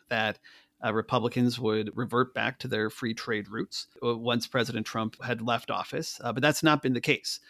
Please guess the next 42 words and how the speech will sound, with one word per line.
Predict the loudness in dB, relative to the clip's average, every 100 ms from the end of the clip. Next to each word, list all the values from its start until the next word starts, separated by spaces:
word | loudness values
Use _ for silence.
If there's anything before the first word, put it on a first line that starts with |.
| 4
And | 4
part | 8 8
of | 8
that | 6 4
is | 4 4
that | 4 6 6
the, | 4 2
the | 2
message | 4 4 4 2
is | 2 -2
resonating | 0 2 2 2 2 2
with | 0
voters. | -2 -6 -4 -4 -4
It's | -8
clearly | -4 -2 2 2
a | 0
successful | -2 -6 -6 -6 -6
message. | -8 -10 -10 -12 -12 4
But | 6 6 6
the | 6
other | 6
part | 6 6
of | 6
it | 6
is | 6 4
that, | 2 4 4
you | 4
know, | 2
former | 2 6 6 4
Trump | 4 2 4
administration | 4 4 4 6 4 4
officials | 2 2 4 2 2
are | 2 2 2
weighing | 6 6 8
in | 6
with | 6 4
lawmakers | 6 6 4 -4 -16 -14 -8
and | -4 -2
lobbying | 2 4 6 4
members | 4 2 0 -2
to | -2 -2 0
maintain, | 2 0 -2 0 0 0